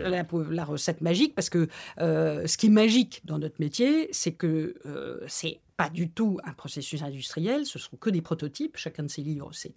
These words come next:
Speaker 2: à chaque fois, euh, du prêt-à-porter, ou plutôt de la haute couture, euh, et, et, et donc, à chaque fois, c'est un nouveau processus, et il faut adapter au livre.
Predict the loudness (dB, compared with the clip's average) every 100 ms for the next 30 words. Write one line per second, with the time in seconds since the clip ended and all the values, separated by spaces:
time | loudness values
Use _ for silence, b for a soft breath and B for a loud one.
0 | -10 -8 -8 -10 -6 -4 -4 -8 B B
1 | B -12 -6 -4 -2 -2 -4 -6 -12 -4
2 | 0 0 -4 -10 _ -4 -2 -4 -2 0
3 | 2 2 0 -6 -2 -4 -4 B B B
4 | 0 2 4 2 -2 2 2 4 2 2
5 | 2 2 2 -4 b b -10 -6 2 2
6 | 2 -2 -2 -2 2 4 6 4 4 4
7 | 4 0 -4 -2 0 0 0 -2 -8 B
8 | B -2 -2 0 2 4 4 0 0 4
9 | 4 4 2 4 6 4 0